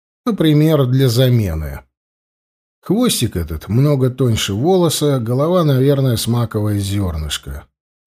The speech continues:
Установленный он никак не ощущался. Обнаружить с помощью внешнего осмотра это устройство — скрытое покровными тканями и с хвостом, болтающимся в одном из сосудов, было невозможно.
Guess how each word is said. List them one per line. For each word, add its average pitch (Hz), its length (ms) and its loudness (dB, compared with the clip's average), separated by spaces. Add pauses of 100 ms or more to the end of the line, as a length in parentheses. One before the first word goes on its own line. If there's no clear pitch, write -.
(200)
Установленный 185 800 2
он 185 220 4
никак 151 400 0
не 147 80 2
ощущался. 117 920 -4
Обнаружить 156 640 -2
с - 60 -10
помощью 151 480 0
внешнего 139 520 0
осмотра 151 480 -2
это 127 200 -2
устройство — 127 840 -2 (420)
скрытое 185 500 0
покровными 139 720 0
тканями 143 680 0
и 104 60 -4
с - 100 -6
хвостом, 135 540 -2
болтающимся 120 800 -2
в 117 40 0
одном 123 340 0
из 107 100 -4
сосудов, 147 640 -2
было 202 220 2
невозможно. 120 1000 0